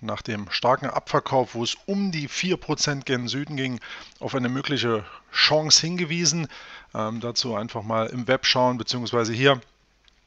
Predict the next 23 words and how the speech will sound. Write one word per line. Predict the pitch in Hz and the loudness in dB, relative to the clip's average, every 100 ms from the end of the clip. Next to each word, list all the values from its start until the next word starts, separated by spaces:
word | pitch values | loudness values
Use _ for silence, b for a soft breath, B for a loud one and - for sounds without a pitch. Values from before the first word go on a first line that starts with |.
| _ - | _ 0
Silber | 117 151 151 143 | 4 4 4 2
unter | 131 120 | 0 -2
Beschuss | 117 - 135 | 0 0 -2
feststellen. | - 131 - 139 | -2 0 2 2
Das | 123 117 | 2 0
war | 117 | 0
am | 113 | -2
Nachmittag | 117 120 - 120 120 - | -4 -4 -4 -4 -4 -2
des | 117 | -6
achtzehnten | 117 - 120 113 | -4 -4 -6 -4
achten. | 123 - 123 | -6 -6 -2
Da | 117 | 0
stand | - 139 143 | 2 0 2
Silber | 156 147 139 | 2 4 2
wirklich | 139 151 - | 2 -2 0
gehörig | 135 123 170 165 | 0 2 2 0
unter | 143 139 139 | -2 2 4
Schuss, | 175 175 - B B B - | 4 4 2 B B B -2
unter | 220 160 | 6 6
Beschuss. | - 160 - 165 - B B B | 8 6 8 6 4 B B B
Hier | - 147 | -2 0
die | 131 | 4
Kerze | 135 151 - 147 | 6 8 8 6